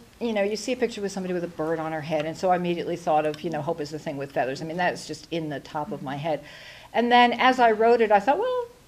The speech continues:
I bet there's other poems <laughs> that I could use." And, and, you know, Poe was right there, uh, the, the very common ones. And then I remembered, you know, Wallace Stevens, and then I remembered some of them. And so it was a, a process of having some of them just pop right out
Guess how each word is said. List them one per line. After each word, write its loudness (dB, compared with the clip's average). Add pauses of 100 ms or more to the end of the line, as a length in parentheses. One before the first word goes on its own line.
(240)
I 0
bet 8
there's 8 (100)
other 4
poems 4
<laughs> -
that 10
I 12
could 12
use." 12
And, 4
and, 4
you -2
know, 0 (120)
Poe 8
was -2
right -6
there, -2
uh, 2
the, 2
the 2
very 6
common -2
ones. -8 (580)
And 2
then 8
I 8
remembered, 6
you -2
know, 6
Wallace 6
Stevens, 2
and -2
then 0
I 0
remembered 2
some 0
of 2
them. 2
And -2
so 6
it 6
was 2
a, 2 (140)
a 2
process 2
of -2
having 0
some 0
of 0
them -2
just -10
pop 0
right 4
out 2